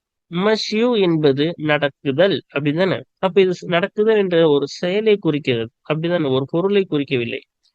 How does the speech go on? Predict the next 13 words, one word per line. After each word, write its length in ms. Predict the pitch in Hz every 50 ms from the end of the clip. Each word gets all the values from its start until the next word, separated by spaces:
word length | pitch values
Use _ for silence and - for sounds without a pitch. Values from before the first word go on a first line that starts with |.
| _ _ _ _ _
அல் 300 | 165 160 170 185 185 175
அதுல், 400 | 180 185 190 202 226 214 151 - - _ _ _ _
நீதம் 500 | - 175 170 190 233 240 233 240 233 226
என்பது 380 | 202 185 180 165 170 180 233 247
ஒரு 180 | 214 196 190
செயல். 360 | 180 - 214 208 196 135 104 - _ _ _ _ _ _
சரியா? 440 | _ - 180 180 175 135 113 110 - _ _ _ _ _ _ _ _ _ _ _ _ _ - -
காலம் 440 | - 202 190 196 208 214 220 214 202
இல்லாமல் 420 | 190 185 185 196 190 190 208 226
ஒரு 180 | 220 202 185 170
செயலை 380 | - 196 190 202 208 208 208
அறிவிக்கிறது 580 | 196 196 196 190 196 190 180 196 190 190 185 190
அல்லவா? 380 | 190 196 214 233 233 196 131